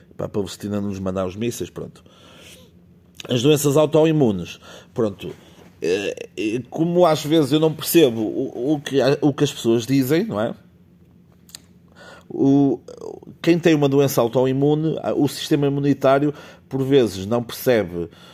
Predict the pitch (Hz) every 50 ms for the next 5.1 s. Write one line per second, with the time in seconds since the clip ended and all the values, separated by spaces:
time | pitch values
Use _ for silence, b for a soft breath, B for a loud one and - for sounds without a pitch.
0 | B B _ - 92 113 127 123 127 - - - 131 117 104 90 90 90 - -
1 | - 113 107 104 110 117 120 113 117 - 131 123 123 123 127 127 107 - - 120
2 | 123 120 113 - - 113 117 117 - 131 110 85 123 117 - - 110 127 117 113
3 | 113 120 117 117 113 117 95 95 117 113 - 120 113 - - 113 110 110 107 92
4 | - - 110 107 104 113 107 104 98 90 90 92 80 85 - - 80 - - 95
5 | 95 101